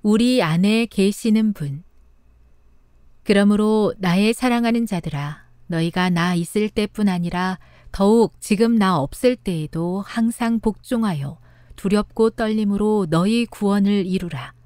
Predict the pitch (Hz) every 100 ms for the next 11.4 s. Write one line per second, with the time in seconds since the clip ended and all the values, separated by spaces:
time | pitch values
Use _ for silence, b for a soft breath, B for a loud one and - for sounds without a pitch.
0 | - - - - - - - - 190 202
1 | 208 165 196 220 247 247 240 226 - 240
2 | 226 190 233 247 190 277 277 277 269 262
3 | 170 139 143 _ b b b - 180 -
4 | 233 254 226 - 254 285 269 254 247 247
5 | 208 175 156 156 165 180 - - 156 160
6 | 165 160 180 190 - 233 233 226 226 226
7 | 185 - 185 196 208 233 214 214 214 208
8 | 208 - 202 160 143 175 _ _ _ _
9 | - - 180 175 170 - 156 143 190 214
10 | 247 254 - 220 220 214 214 - 202 -
11 | 220 208 - -